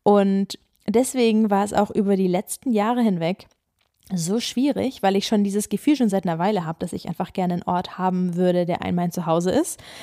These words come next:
Ich habe mich noch gar nicht richtig festgelegt, ob's Miete oder Kaufen sein soll. Aber wie ich daran damals rangegangen bin, war, dass ich mir eine Karte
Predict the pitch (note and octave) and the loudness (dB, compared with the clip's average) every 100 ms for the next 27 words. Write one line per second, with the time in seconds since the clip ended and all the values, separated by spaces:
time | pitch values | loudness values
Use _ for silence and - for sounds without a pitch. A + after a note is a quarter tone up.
0 | - - A3+ A3 G#3 - G3 G3+ G3 F#3 | -20 -4 0 4 2 2 0 0 -2 -8
1 | - G3+ - G#3 F#3+ F3+ F3+ - - F#3 | -4 -4 0 0 0 -2 -4 -2 2 4
2 | G#3 - G#3 F#3 - F3 D#3+ D#3 - - | 4 4 2 2 0 0 0 0 -4 -12
3 | - G3+ G#3+ G3 E3 D#3+ E3 E3 F#3 D#4 | 0 0 2 -2 0 -2 -2 0 0 -2
4 | - - - - - - - _ - G#3 | -8 -20 -20 -20 -20 -20 -20 _ 4 8
5 | G#3 G3+ G3 G3 G3+ - _ _ _ _ | 10 8 8 4 0 -8 _ _ _ _
6 | G3 A#3 - A#3 G#3 G3+ G3 F#3 F3 F#3 | 2 2 6 6 6 6 6 6 4 2
7 | F3+ C#4+ C#4+ F3 E3+ E3 E3+ A3 F#3+ F3+ | 2 2 2 2 0 0 2 2 4 4
8 | F#3 F#3+ G3+ - - G#3+ G3 F#3 F3 - | 2 0 -2 -2 -4 2 4 4 0 -2
9 | G3+ A#3+ A#3 | 0 2 2